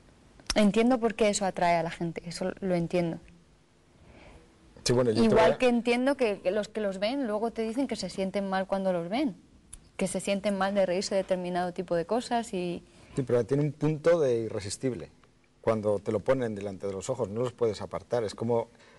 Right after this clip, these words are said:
Speaker 1: Sí,
Speaker 2: el,
Speaker 1: pero
Speaker 2: la atracción de, del horror.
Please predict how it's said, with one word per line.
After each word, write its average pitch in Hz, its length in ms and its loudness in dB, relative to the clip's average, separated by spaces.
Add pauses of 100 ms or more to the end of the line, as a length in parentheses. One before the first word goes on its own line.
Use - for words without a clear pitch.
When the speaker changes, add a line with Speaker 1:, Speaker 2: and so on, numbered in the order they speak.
Speaker 1:
Sí, - 260 -6 (180)
Speaker 2:
el, - 320 -4
Speaker 1:
pero 185 680 0 (360)
Speaker 2:
la 98 160 0
atracción 101 420 -2
de, 123 240 4
del 101 160 -4
horror. 98 320 0